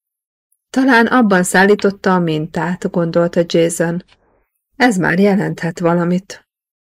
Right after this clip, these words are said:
Amikor Seattle-ben földet értek, kötelességtudóan átállították az órájukat a csendes óceáni partvidék időszámítására.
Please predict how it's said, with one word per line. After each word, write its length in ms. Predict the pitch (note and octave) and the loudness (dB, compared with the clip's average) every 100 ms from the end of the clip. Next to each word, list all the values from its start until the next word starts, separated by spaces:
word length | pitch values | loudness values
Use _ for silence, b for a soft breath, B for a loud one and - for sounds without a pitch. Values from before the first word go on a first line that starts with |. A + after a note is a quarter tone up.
| _ _ _ _ _ _ _ _ _ - | _ _ _ _ _ _ _ _ _ -2
Amikor 400 | G#3 A3 A3 G#3+ | 2 2 2 0
Seattle-ben 800 | - C4+ B3+ B3 A3 G#3 G3+ G#3 | 4 4 4 6 4 6 4 2
földet 500 | - G3 F#3 F3 - | 4 4 4 2 2
értek, 560 | E3+ E3+ - E3+ - - | 2 2 0 0 -2 0
kötelességtudóan 1120 | A3 G#3+ F3+ F3+ - F#3+ F#3+ F#3+ F#3 F#3 F#3+ | 2 4 2 2 2 0 2 2 4 4 2
átállították 920 | G#3 G3 F3 E3 E3+ E3+ - F3 F#3+ | 2 2 2 2 2 0 0 -2 -2
az 120 | F3 | 0
órájukat 580 | F#3+ F#3+ F#3+ F#3 F#3+ F#3+ | 2 4 4 2 2 0
a 60 | F#3+ | -2
csendes 480 | G3+ F#3 D#3+ E3 | 0 2 2 0
óceáni 540 | E3 E3 - E3+ E3 E3+ | 2 0 0 0 0 -2
partvidék 720 | F3 E3+ E3 - E3+ E3+ - | 0 -2 -2 -4 -2 -2 0
időszámítására. 1400 | G3 F3 F3+ - F3 E3+ F3 F3 F3+ - F3+ F3 F3+ F3+ | -2 0 0 0 0 0 -2 -2 0 0 -2 -2 -2 -6